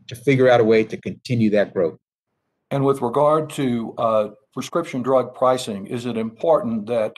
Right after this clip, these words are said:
Speaker 2: our legislation not discriminate against the uninsured, that we provide benefits to them?
Speaker 1: Again,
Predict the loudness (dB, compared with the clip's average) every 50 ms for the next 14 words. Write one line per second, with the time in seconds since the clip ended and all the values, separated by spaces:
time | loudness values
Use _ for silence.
0 | -6 -2 -2 0 0 0 0 -2 -2 -4 -12 -8 -4 -4 -4 -4 -4 -6 -8 -10
1 | -10 -12 _ _ _ _ _ _ _ -8 -4 -2 -2 -2 -4 -6 -12 -12 -8 -6
2 | -4 -4 -2 -2 -2 -2 -4 -4 -6 -8 -10 -10 -8 -8 -10 -10 -10 -8 -6 -6
3 | -6 -6 -8 -8 -8 -6 -6 -4 -4 -4 -6 -10 -16 _ _ _ _ _ _ _
4 | _ -6 -6 -4 -6 -8 -8 -8 -6 -2 0 0 0 0 -2 -4 -6 -6 -6 -6
5 | -6 -6 -6 -6 -8 -10 -12 -10 -10 -10 -10 -12 -12 -16 -20 _ _ _ _ _
6 | _ _ _ _ _ _ _ _ _ _ _ _ _ _ _ _ _ _ _ _
7 | _ _ _ _ _ _ _ _ _ _ _ _ -2 -2 0 4 4 4 4 4
8 | 2